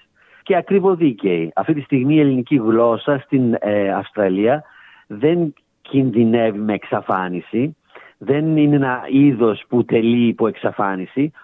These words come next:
όμως αντιμετωπίζει πολύ σοβαρά προβλήματα.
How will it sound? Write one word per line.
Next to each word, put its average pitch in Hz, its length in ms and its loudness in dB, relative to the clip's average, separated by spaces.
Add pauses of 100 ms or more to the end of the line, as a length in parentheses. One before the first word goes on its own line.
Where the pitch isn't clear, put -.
(200)
όμως 147 520 -2
αντιμετωπίζει 110 600 -2
πολύ 104 460 -2
σοβαρά 143 460 0
προβλήματα. 92 800 -2